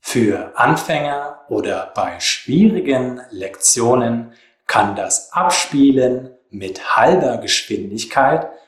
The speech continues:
eine willkommene Abwechslung sein. Ich möchte dich ermutigen, dich selbst herauszufordern und die Geschwindigkeit zu erhöhen, wenn es zu einfach wird.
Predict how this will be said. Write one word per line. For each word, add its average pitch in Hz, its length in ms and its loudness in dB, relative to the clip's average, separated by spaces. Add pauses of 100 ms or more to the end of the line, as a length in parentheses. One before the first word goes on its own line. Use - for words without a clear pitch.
(140)
eine 104 640 -2
willkommene 117 1120 0 (140)
Abwechslung - 760 -2
sein. - 320 -4 (840)
Ich - 220 0
möchte 190 420 4
dich 156 460 0
ermutigen, 131 920 0 (420)
dich - 400 0
selbst 151 720 0
herauszufordern 120 1600 -2 (240)
und 214 380 4
die 135 160 0
Geschwindigkeit 131 1200 -2
zu 170 440 -2
erhöhen, 120 840 -2 (200)
wenn 98 300 -4
es - 400 -4
zu - 400 0
einfach - 580 -2
wird. 90 300 -18